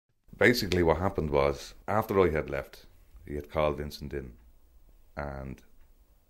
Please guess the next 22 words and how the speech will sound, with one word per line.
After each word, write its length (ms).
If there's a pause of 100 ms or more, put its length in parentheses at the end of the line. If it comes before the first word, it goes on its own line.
he 180
had 240
actually 260
beaten 340
him 120
unconscious, 580 (720)
and 200
he 80
had 140
him 100
upstairs 440
in 80
the 80
back 260
bedroom, 460 (880)
lying 260
on 100
the 80
bed. 220 (1080)
He 80
then 300
went 260